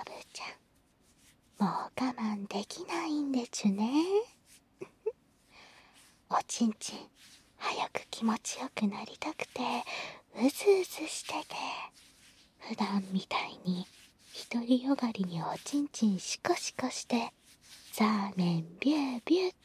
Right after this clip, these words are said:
てこき立ちたいんでちゅか？<laughs> でも、ダメでちゅよ。バブちゃんは、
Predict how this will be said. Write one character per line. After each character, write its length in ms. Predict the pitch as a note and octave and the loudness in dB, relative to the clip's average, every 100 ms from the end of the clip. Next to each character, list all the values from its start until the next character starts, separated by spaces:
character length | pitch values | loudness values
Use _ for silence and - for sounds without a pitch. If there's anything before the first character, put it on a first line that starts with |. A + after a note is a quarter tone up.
| - | -2
て 180 | - A#3+ - - _ _ - | 4 4 2 -20 _ _ 0
こ 160 | E3+ E3 | 2 4
き 180 | - | 4
立 280 | G3+ G#3+ - | 4 4 0
ち 60 | - | -2
た 160 | A#3 A#3 | 2 4
い 140 | G3 | 4
ん 120 | F3+ | 4
で 160 | E3+ E3 | 2 0
ち 180 | - - | -2 -8
ゅ 40 | |
か？ 140 | - E3+ F3+ A3+ D#4 - - _ _ _ _ _ _ _ - - _ _ _ _ _ _ _ _ _ _ _ _ _ _ - | -4 -4 -4 -2 -2 -2 -10 _ _ _ _ _ _ _ -20 -20 _ _ _ _ _ _ _ _ _ _ _ _ _ _ -4
<laughs> 1400 | D4 - - - E4 - A4 _ _ - - - - - | -4 -4 -6 -2 -2 -2 -6 _ _ -10 -8 -8 -10 0
で 280 | A3+ B3 D#4 | 8 8 10
も、 340 | D4 C#4 C#4 - - - | 10 10 8 4 -10 2
ダ 260 | G3 F3+ F3 | 10 10 10
メ 160 | G3+ E4 | 8 10
で 140 | A4 | 10
ち 200 | - D#4 | 8 4
ゅ 40 | |
よ。 120 | D#4 D#4 E4+ G4+ B4+ C5+ - - _ _ _ _ _ _ - | 6 6 6 4 2 0 -4 -12 _ _ _ _ _ _ 2
バ 220 | G#3 A#3+ | 6 8
ブ 160 | A#3 A3+ | 6 4
ち 120 | G3 | 4
ゃ 120 | F#3+ | 4
ん 140 | F3 | 4
は、 400 | F#3 B3+ B3+ A3 | 6 8 8 4